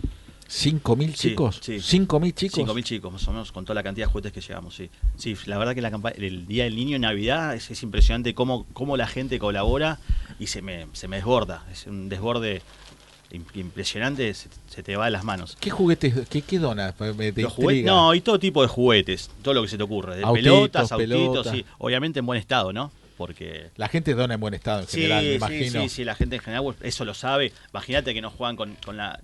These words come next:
Speaker 2: con el factor sorpresa del chico.
Speaker 1: Mm.
Speaker 2: Eh,
Speaker 1: No, pero digo, por ejemplo,
Speaker 2: por
Speaker 1: la
Speaker 2: esa
Speaker 1: ropa también está en general en buen estado,
Speaker 2: Sí,
Speaker 1: sí.
Speaker 2: en general está en buen estado. Lo que sí,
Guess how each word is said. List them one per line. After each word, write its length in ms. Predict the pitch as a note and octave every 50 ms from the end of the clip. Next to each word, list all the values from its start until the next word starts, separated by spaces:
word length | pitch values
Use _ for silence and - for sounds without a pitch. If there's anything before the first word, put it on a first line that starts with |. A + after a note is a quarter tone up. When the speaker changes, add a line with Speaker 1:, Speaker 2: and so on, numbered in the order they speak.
| G#2+ F#2+ -
Speaker 2:
con 180 | - G2 F#2+ F#2+
el 140 | F#2 F2+
factor 340 | - - G2+ F#2+ - A#2+ A2+
sorpresa 460 | - - A2 G2 - A#2+ A2 - G#2+
del 120 | G#2+ G#2 F2+
chico. 320 | - B2 G#2+ - F#2+ F2 - _ - - - - - - -
Speaker 1:
Mm. 120 | - A#2 A2 G#2
Speaker 2:
Eh, 360 | G#2 G2 F2+ F2 D#2+ D#2 D#2 C3
Speaker 1:
No, 100 | C#3 C3+
pero 140 | - B2 B2
digo, 180 | B2+ C#3 C3+
por 120 | - B2 A2+
ejemplo, 240 | - C#3 A#2+ A#2 B2
Speaker 2:
por 80 | A2+ A2+
Speaker 1:
la 80 | A#2
Speaker 2:
esa 80 | A#2 A#2
Speaker 1:
ropa 260 | C#3+ C#3+ C#3 C#3+ B2+
también 300 | - A#2 A2+ A#2 B2+ C3
está 180 | B2 A2 - G#2+
en 100 | G#2+ -
general 360 | - A2+ G#2 G#2 G#2 G#2+ G#2+
en 80 | G#2+ G2+
buen 140 | G#2+ G#2+ A2
estado, 440 | F#2+ - - A#2+ A2+ A2+ A#2 A2
Speaker 2:
Sí, 100 | G2 D#3
Speaker 1:
sí. 60 | D#3 C#3+
Speaker 2:
en 80 | C3+ -
general 140 | D3+ E3 D#3+
está 120 | - C#3+ B2+
en 40 |
buen 100 | B2+ A#2
estado. 340 | A2 G#2 A#2+ G#2 F#2+ F2+ E2 - - - - - - -
Lo 160 | G2 G#2+ G2+
que 100 | A2+ A2+
sí, 340 | - D3 D#3+ E3+ E3+ D3+